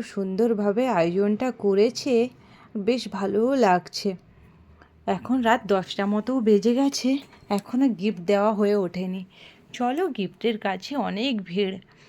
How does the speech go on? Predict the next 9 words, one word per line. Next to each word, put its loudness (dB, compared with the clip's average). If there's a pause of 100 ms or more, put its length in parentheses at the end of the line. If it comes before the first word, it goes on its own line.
(380)
ওখানে -4
সবাই -4
দিচ্ছে, -4
আশীর্বাদ -4 (120)
নিচ্ছে, -4
আর -2
ফটো -6
সেশনও -4
চলছে। -10